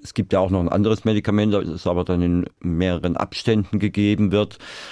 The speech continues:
Also es ist jetzt nicht so, dass es das einzige ist, aber eben durch eine einmalige Anwendung Hilfe bringt. Und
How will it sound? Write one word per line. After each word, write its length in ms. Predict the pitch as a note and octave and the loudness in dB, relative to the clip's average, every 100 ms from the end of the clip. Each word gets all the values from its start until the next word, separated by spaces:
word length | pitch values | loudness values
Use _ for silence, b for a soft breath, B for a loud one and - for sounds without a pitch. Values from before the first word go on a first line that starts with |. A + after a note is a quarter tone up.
| B | B
Also 160 | F#2+ E2+ | -4 -2
es 80 | E2+ | -2
ist 60 | |
jetzt 220 | F#2 - G2 | -4 -4 -4
nicht 120 | - | -2
so, 120 | F#2+ | 0
dass 180 | F#2 F2 | 0 -2
es 80 | - | -6
das 160 | F2 | -10
einzige 500 | - F2+ G#2 - F#2+ | -4 0 0 0 0
ist, 400 | A2+ B2 - - D2 | 2 2 0 -4 -2
aber 300 | D#2+ A#2 A2+ | 0 0 2
eben 220 | A2 A2 | 2 2
durch 320 | G#2 F#2+ - | 2 0 0
eine 180 | G2 - | 0 0
einmalige 760 | G2 G#2 F#2+ F2 F#2 F#2 F#2+ | 2 4 4 2 0 0 0
Anwendung 680 | F2+ F2+ F#2+ F#2+ G2 G2 F#2 | 0 2 2 2 2 0 -2
Hilfe 360 | - G2 F2+ G2+ | -2 -2 0 -4
bringt. 400 | - G2+ A2 - B B B B B B B B - | -2 0 0 -2 B B B B B B B B -2
Und 380 | A#2+ G#2+ - | 0 2 -2